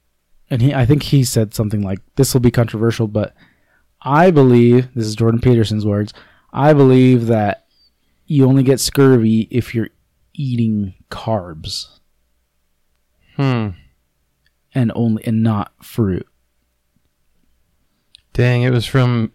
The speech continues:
Speaker 2: wow, suffered health problems in the aftermath of severe benzodiazepine withdrawal syndrome.
Speaker 1: Oh, yeah, he was addicted to a bunch of meds, too.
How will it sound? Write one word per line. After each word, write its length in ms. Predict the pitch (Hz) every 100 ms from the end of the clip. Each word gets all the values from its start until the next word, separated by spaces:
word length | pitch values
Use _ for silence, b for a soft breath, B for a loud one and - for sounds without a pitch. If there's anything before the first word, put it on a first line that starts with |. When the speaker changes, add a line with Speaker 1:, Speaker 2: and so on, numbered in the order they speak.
| _ -
Speaker 2:
wow, 800 | 117 127 131 123 117 107 95 -
suffered 520 | - - 120 - 117
health 320 | 104 107 120
problems 460 | - 127 113 110 104
in 100 | 110
the 120 | 107
aftermath 600 | 107 113 - 120 117 -
of 100 | 107 -
severe 500 | - 104 110 117 117
benzodiazepine 1200 | 113 113 110 113 107 101 110 113 113 - 110 104
withdrawal 480 | 92 - 104 104
syndrome. 640 | 98 104 101 98 98 95 - _ _ _ _ _ _ _ _
Speaker 1:
Oh, 100 | 110
yeah, 120 | 104
he 100 | 101
was 140 | 104 98
addicted 340 | 101 - -
to 200 | - 95 - _ _ - _ _ _ _
a 60 | 107
bunch 260 | 101 101 107
of 60 |
meds, 320 | 101 101 98
too. 220 | - 107